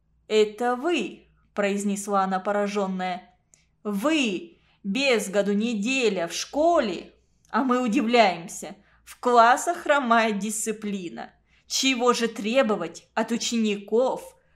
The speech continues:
когда учителя сами вносят в педагогические процессы анархию?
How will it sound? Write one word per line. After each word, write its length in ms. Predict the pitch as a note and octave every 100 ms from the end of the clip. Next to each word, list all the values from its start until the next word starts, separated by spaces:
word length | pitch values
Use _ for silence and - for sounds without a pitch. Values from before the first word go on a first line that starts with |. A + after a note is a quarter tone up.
| _
когда 440 | A#3 A3 G#3+ A3+
учителя 560 | A3+ A3+ A3+ A#3 A3 G#3
сами 600 | G#3 - G#3+ C4+ B3+ G3+
вносят 720 | G3 G3+ G3+ C4+ C4+ G3+ F#3 - - _
в 100 | -
педагогические 1040 | A#3 G#3+ A3 G#3+ C#4+ C#4 A#3 - A3+ G3+
процессы 840 | G3+ F#3+ F#3+ - F#3 F#3 - A#3+ D4
анархию? 880 | E4 G#4+ G#4 G#4 - F#3 D#3 -